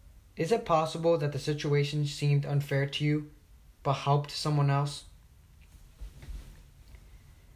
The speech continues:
It takes maturity to see a situation this way.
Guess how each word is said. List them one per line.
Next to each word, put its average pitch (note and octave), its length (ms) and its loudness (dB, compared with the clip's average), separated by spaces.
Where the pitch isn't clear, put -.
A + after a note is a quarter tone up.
It D3 120 0
takes A3 220 2
maturity G3 640 2
to C#3+ 100 -4
see F3 180 -4
a F3+ 60 -2
situation D3+ 640 0
this C3+ 220 -4
way. A2 160 -6